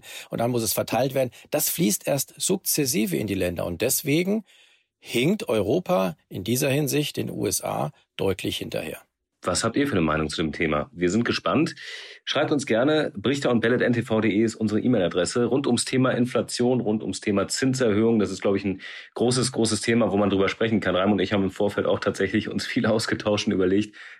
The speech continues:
Speaker 2: wie wir diese Podcast-Folge möglichst einfach machen können, weil dieses Thema ja doch sehr viele Facetten hat, äh, und die werden dann wieder sehr kompliziert, wenn man's dann, äh, ausführlich machen will. Und wir haben ja gesagt, wir sind, äh, ja, einfach und schnell.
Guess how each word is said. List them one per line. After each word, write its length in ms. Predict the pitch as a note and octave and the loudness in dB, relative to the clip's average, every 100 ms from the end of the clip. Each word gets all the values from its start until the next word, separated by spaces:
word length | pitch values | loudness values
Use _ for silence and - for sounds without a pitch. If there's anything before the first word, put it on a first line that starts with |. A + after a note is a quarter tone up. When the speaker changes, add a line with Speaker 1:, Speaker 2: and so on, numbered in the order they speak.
| - | -4
Speaker 2:
wie 120 | G2 | 0
wir 100 | G2+ | 2
diese 220 | G2 F#2+ | 2 0
Podcast-Folge 720 | - A2 G#2+ G#2+ - G#2+ G2+ F#2 | 0 -2 0 -2 0 0 2 4
möglichst 420 | A2 A#2+ A2+ - | 2 0 -2 0
einfach 280 | A#2 B2+ F2 | -2 0 0
machen 240 | D#2+ D#2 | 0 -2
können, 280 | - F#2 G2 | -2 0 2
weil 140 | F2 | 0
dieses 260 | F2 F2 - | 0 -2 -4
Thema 240 | G2+ F#2+ | -2 0
ja 80 | F#2 | 2
doch 260 | F2+ G2+ - - _ _ - | 0 -2 -6 -20 _ _ -8
sehr 240 | E2+ A2 | 0 0
viele 260 | B2 B2 A2 | 0 0 0
Facetten 540 | - G2+ B2 B2 G#2 | 0 -2 -2 0 0
hat, 260 | F#2+ - - | 0 -4 -6
äh, 260 | F2 F#2 F#2 | -2 2 2
und 200 | F2+ F2+ | 0 -2
die 100 | F#2 | 0
werden 160 | F#2 F#2+ | 0 2
dann 100 | F2+ | 0
wieder 160 | F2+ | 0
sehr 100 | F2+ | 0
kompliziert, 640 | F2+ F2+ E2 - G#2 G#2 | -2 -4 -6 -2 0 0
wenn 100 | F#2 | 0
man's 220 | F2 E2+ - | 0 -2 -2
dann, 280 | F2 E2+ - - - | -2 -2 -6 -20 -8
äh, 160 | - - | -2 0
ausführlich 500 | F2 G2 - F2+ F2 | 0 0 0 -2 0
machen 260 | G2+ F2+ | -2 -2
will. 280 | E2 F2+ - - | 0 0 0 -4
Und 120 | E2 | -2
wir 60 | |
haben 80 | G2+ | 2
ja 60 | A2+ | 2
gesagt, 460 | F#2+ G2+ - - | 2 -2 -4 -6
wir 280 | F2 F2+ - | 0 0 -2
sind, 340 | - F2 E2 - | -6 -6 -6 -2
äh, 240 | D#2+ C#2 - | -2 -2 -4
ja, 140 | E2 D#2 | -6 -2
einfach 300 | F#2 F#2+ F#2 | -2 -2 -2
und 100 | D#2 | -2
schnell. 380 | D2+ E2+ C3+ | 0 0 0